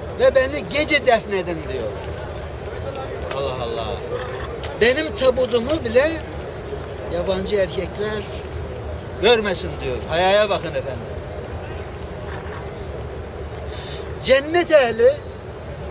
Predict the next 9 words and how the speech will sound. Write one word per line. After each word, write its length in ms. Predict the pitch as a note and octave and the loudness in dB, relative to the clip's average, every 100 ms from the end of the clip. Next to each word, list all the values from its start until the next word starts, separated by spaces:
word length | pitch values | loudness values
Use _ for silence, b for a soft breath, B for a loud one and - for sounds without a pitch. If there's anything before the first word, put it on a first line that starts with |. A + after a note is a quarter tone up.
| - - - - - - - | -10 -10 -8 -8 -8 -8 2
cennete 520 | A#3 C4 C4+ B3+ D4 | 2 4 2 4 2
giderken 560 | B3 C#4+ D4 - G3 - - - - - - - - - - - - - | 6 6 8 6 0 -2 -8 -8 -8 -8 -8 -8 -8 -6 -8 -8 -8 2
Allahu 520 | G#3+ B3+ C#4+ D4 C4+ | 4 8 8 8 8
Zülcelal, 680 | G#3+ B3+ A3 B3+ A#3+ A#3 G#3 | 2 -4 2 4 6 6 4
bak, 120 | A#3+ A#3 | 2 6
o 160 | D4 A#3+ | 6 8
hayanın, 600 | B3+ B3 A#3+ A#3+ A#3+ F3+ D4 | 8 8 6 4 -2 0 2
o 40 | |
saygının 680 | C#4 B3+ A#3+ A3+ B3 D4+ D4+ | 4 4 4 4 2 0 -2